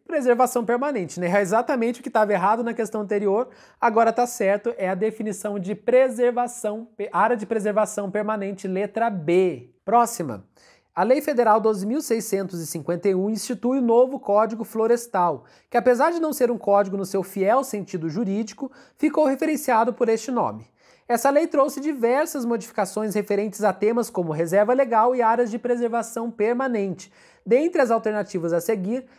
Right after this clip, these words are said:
fica dispensada a recuperação de faixas de proteção, ou seja, mata ciliar. Então vamos lá. Em nascentes e olhos d'água em imóveis rurais em até quatro módulos fiscais? Não.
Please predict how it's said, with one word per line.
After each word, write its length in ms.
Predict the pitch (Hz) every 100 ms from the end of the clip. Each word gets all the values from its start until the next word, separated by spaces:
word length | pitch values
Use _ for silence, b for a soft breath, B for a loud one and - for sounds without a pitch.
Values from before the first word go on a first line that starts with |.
| b
fica 280 | - 240 269
dispensada 1000 | 214 339 359 359 349 - 220 190 208 196
a 120 | 214
recuperação 600 | 196 247 - 247 233 240
de 100 | 233
faixas 420 | - 214 226 220
de 60 | 226
proteção, 640 | 190 220 208 180 - 185
ou 180 | 233 202
seja, 300 | 190 185 170
mata 320 | 170 196 202
ciliar. 580 | 202 226 240 185 202 233 b b
Então 140 | - 190
vamos 240 | 214 254
lá. 180 | 208 127 b b b
Em 80 | 247
nascentes 580 | 262 247 311 330 330 247
e 60 |
olhos 240 | 247 247 202
d'água 380 | 196 202 220 240
em 100 | 226
imóveis 460 | 202 208 220 196
rurais 420 | 214 190 196 208
em 40 | 214
até 220 | 196 220
quatro 460 | - 226 247 247 233
módulos 400 | 220 220 220 -
fiscais? 760 | 233 - 247 208 127 - - -
Não. 500 | 139 165 214 156